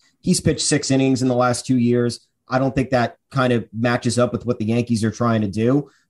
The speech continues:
um, especially if they want to win the World Series in twenty twenty-two. I think a guy like Rodon is someone you take a risk on.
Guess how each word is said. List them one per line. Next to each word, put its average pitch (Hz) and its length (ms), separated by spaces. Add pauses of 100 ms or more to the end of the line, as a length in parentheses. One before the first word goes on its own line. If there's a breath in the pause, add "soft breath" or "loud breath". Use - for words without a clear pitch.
um, 113 240
especially 127 520
if 135 100
they 143 100
want 139 160
to 135 40
win 143 120
the 143 40
World 143 220
Series 151 300
in 143 60
twenty 151 260
twenty-two. 160 580 (160)
I 127 100
think 160 160
a 147 60
guy 147 140
like 139 200
Rodon 139 600
is 123 200
someone 127 220
you 117 80
take 123 180
a 104 60
risk 151 280
on. 117 280